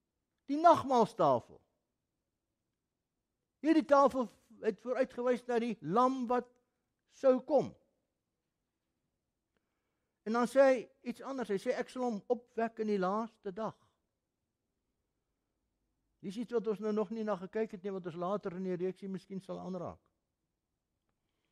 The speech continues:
En dan stap hy en hy kom by hierdie kandelaar, hierdie, aan die suidekant, kry hy hierdie goue kandelaar, wat uit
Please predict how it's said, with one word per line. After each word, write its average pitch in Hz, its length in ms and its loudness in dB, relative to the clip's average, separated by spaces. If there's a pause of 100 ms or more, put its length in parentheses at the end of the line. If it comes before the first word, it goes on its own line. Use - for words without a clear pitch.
(680)
En 190 80 -2
dan 240 160 4
stap 254 240 4
hy 254 140 8
en 240 100 2
hy 226 80 2
kom 247 240 0
by 247 80 8
hierdie 226 380 2 (180)
kandelaar, 226 560 0
hierdie, 190 240 -6 (1040)
aan 175 80 -6
die 190 80 -4
suidekant, 214 640 0
kry 185 160 -2 (140)
hy 180 160 -2
hierdie 196 340 -4 (720)
goue 208 300 4 (100)
kandelaar, 175 560 -4 (880)
wat 147 160 -4
uit 165 140 -4